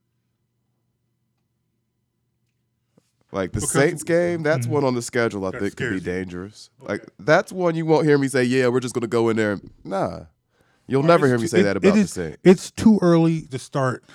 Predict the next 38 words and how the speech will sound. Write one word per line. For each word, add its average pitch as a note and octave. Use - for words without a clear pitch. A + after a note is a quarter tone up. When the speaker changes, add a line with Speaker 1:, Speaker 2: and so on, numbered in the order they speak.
Speaker 2:
I'm D#3+
not G#3
gonna, D#3
I'm D#3+
not F3+
gonna D#3
put D3
you C#3+
on A#2+
the A2
spot -
and A2+
start A2
saying G#2+
win A#2+
or A2
loss. F2+
But B2
what A#2+
I, C#3
this D#3
is D3+
what C3+
we're A#2+
gonna A2
do. F2
I'm D3+
gonna E3
start. D3+
I'm B2
gonna A#2
give A2+
you C3+
the C#3+
names D#3+
of D3
the C#3+
schedule, A#2